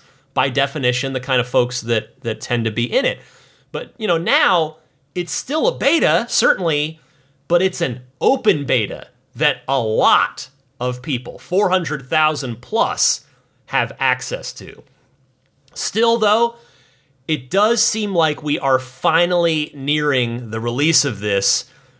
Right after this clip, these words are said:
which, when it happens, is gonna mark another significant milestone for F S D beta progress, and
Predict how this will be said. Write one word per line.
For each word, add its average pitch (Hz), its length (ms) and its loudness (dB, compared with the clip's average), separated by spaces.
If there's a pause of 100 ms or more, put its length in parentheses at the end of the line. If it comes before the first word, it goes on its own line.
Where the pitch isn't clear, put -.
which, 143 300 0
when 139 200 0
it 220 120 0
happens, 214 800 -2 (360)
is 175 180 0
gonna 202 220 0
mark 202 480 0
another 196 680 2
significant 208 800 0
milestone 143 880 0
for 139 260 -4
F 151 220 0
S 143 180 0
D 131 200 -4
beta 127 260 0
progress, 123 640 0
and 110 180 -10